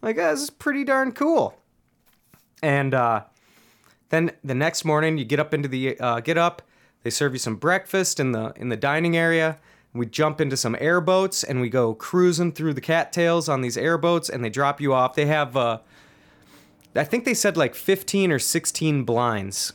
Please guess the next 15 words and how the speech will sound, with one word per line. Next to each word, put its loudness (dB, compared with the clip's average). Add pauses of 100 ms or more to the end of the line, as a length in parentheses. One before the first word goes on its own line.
(280)
and 0
we -2 (480)
broke 4
off 2
into 0
teams 2
of -4
two. 0
So -2
there 0
were 0
six -2
of 0
us 0
total, 2